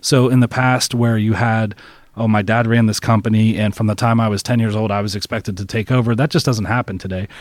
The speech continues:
And I think a lot of people realize that, uh, that's a, a recipe for failure a lot of times, because you have kids coming in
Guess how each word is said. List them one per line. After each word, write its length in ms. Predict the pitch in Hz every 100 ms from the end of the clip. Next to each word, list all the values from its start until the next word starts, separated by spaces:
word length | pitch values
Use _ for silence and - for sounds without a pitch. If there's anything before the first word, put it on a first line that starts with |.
| - -
And 100 | 127
I 40 |
think 160 | 170 139
a 40 |
lot 140 | 139
of 60 | 123
people 200 | 127 110
realize 400 | 110 120 110 98
that, 320 | 110 87 -
uh, 100 | 95 110 160 -
that's 240 | 127 143 120
a, 180 | 104 - -
a 280 | 104 92 90
recipe 380 | 120 117 - 120
for 140 | 104
failure 380 | - 117 175 95
a 60 | 90
lot 160 | 92
of 60 | 90
times, 300 | 113 104 98
because 260 | 104 120
you 80 | 110
have 200 | 123 120
kids 240 | 127 110 -
coming 300 | 110 104 107
in 200 | 110